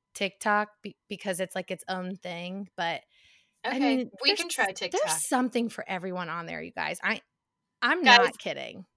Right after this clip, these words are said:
Speaker 2: you tell us after you listen to today's episode if we should start an Every Kind TikTok or not.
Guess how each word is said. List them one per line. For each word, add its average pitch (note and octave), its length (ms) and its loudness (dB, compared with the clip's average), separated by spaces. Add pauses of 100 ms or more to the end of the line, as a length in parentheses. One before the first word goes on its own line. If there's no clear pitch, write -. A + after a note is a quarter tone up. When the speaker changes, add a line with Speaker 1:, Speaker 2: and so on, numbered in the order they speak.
(160)
Speaker 2:
you C#4+ 420 2
tell C#4+ 320 10
us - 540 4 (520)
after F#3+ 300 6
you D#4+ 100 0
listen D#4 260 -2
to C4+ 100 -2
today's A#3+ 340 6
episode G3+ 720 4 (120)
if A3 160 -2
we A3+ 420 -4
should G#3+ 220 -6
start F#3 320 2
an G#3 100 2
Every F#3+ 220 0
Kind F#3+ 220 0
TikTok - 400 -8
or F#3+ 40 -14
not. - 180 -6